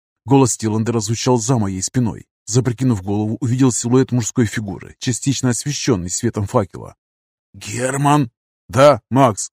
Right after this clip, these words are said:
и твои сыновья, Мал и Ур». На секунду установилась тишина. Глаза выхватили человеческие фигуры, находящиеся в круге света. Обнимая меня за пояс, кто-то крепко прижимал меня к груди,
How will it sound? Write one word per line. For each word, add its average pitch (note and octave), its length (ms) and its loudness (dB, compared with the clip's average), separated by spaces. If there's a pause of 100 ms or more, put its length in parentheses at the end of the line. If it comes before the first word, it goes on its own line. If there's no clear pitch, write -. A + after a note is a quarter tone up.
и A#2 80 -2
твои C#3+ 260 4
сыновья, B2+ 640 2
Мал C#3+ 260 6
и C3+ 140 2
Ур». C3 320 4 (280)
На B2 100 -2
секунду C3 400 0
установилась B2 540 0
тишина. - 480 -10 (120)
Глаза A#2+ 400 2
выхватили B2+ 440 2
человеческие B2+ 580 2
фигуры, G2 440 -8
находящиеся A2+ 680 -2
в G2+ 60 -10
круге A2 260 -4
света. - 480 -6 (240)
Обнимая B2+ 380 4
меня A#2+ 180 2
за G2 140 -6
пояс, G#2 340 -2
кто-то B2+ 300 -2
крепко C3+ 300 -2
прижимал B2 440 2
меня B2 140 4
к A#2+ 60 -4
груди, G2+ 420 -4